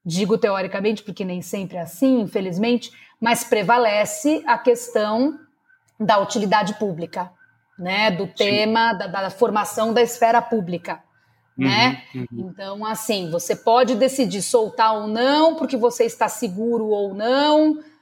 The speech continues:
Speaker 1: ah, sobre uma determinada, um determinado furo, et cetera. Enfim, é uma outra discussão que vai ocorrer e são decisões que têm que ser tomadas no calor do momento,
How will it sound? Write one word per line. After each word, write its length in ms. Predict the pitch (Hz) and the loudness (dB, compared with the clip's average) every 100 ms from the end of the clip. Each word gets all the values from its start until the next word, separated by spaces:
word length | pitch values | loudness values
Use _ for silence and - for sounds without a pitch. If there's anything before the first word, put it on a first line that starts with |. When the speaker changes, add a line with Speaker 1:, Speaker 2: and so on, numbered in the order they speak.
| _ | _
Speaker 1:
ah, 180 | 196 190 | -8 -6
sobre 300 | - 220 226 | 0 0 2
uma 140 | 233 | 2
determinada, 720 | 226 220 220 220 208 202 185 | 2 2 0 0 -2 -2 -2
um 60 | 190 | -8
determinado 560 | 185 208 185 202 190 | -6 -6 -6 -4 -4
furo, 640 | 180 - 262 285 302 294 240 | -6 -2 2 4 6 6 4
et 120 | 214 | 2
cetera. 300 | - 254 254 | 0 0 2
Enfim, 260 | 254 - 180 | -2 -4 -10
é 120 | 180 | -8
uma 260 | 202 220 190 | -2 0 0
outra 640 | 196 247 - 247 254 427 | 2 4 4 2 0 -4
discussão 880 | - - 277 - 226 208 240 294 330 | -6 -6 -6 -4 -2 2 4 4 2
que 120 | 302 | -2
vai 240 | 190 220 240 | -2 2 2
ocorrer 460 | 247 233 185 208 | 2 -2 -2 -2
e 60 | 269 | 0
são 200 | 277 262 | 0 0
decisões 460 | 277 269 208 254 | 0 0 2 2
que 80 | - | 0
têm 160 | - 269 | -2 -2
que 80 | 269 | 0
ser 140 | 254 | 0
tomadas 520 | 254 233 226 220 247 | 0 0 -2 0 0
no 120 | 254 | 0
calor 300 | 254 254 233 202 | 0 0 0 0
do 80 | 220 | -4
momento, 640 | 214 208 208 240 247 285 | -6 -8 -4 -4 -2 -8